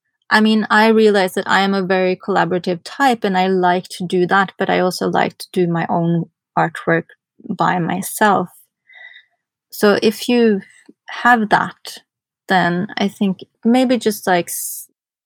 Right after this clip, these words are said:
be very conscious or try to find out how, what type of person are you and how can you help each other. I mean, just being a group to help each other with applications, with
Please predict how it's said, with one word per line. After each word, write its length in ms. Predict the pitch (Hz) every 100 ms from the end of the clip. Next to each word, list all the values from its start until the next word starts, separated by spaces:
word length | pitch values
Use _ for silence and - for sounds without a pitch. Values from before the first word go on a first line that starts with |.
| _
be 180 | 208 214
very 400 | 190 202 190 196
conscious 760 | - 202 185 - 196 185 - -
or 100 | 196
try 280 | - 190 185
to 100 | 185
find 340 | - 190 185
out 140 | 175 -
how, 180 | - 196
what 160 | 202
type 200 | - 202
of 140 | 185 208 _ -
person 380 | 262 269 196 175
are 140 | 160
you 260 | 165 165 175
and 460 | - 185 170 170 180 - - - - - _ _ _ _ _ _ _ _ _
how 340 | - - 220
can 360 | 214 - 220 208
you 480 | 202 196 190 180 180 - _ _ _ _
help 280 | - 240 233 _ _ _ -
each 260 | 208 -
other. 320 | 202 170 165 -
I 80 | 214
mean, 220 | 226 220
just 340 | 233 220 196
being 300 | 214 220 220
a 80 | 196
group 540 | 175 202 208 214 208 -
to 100 | 202
help 320 | 214 190 -
each 180 | 185 202
other 300 | 185 185 175
with 220 | 185 -
applications, 1200 | 180 190 - - 208 208 208 190 190 190 - - 196
with 240 | 185 170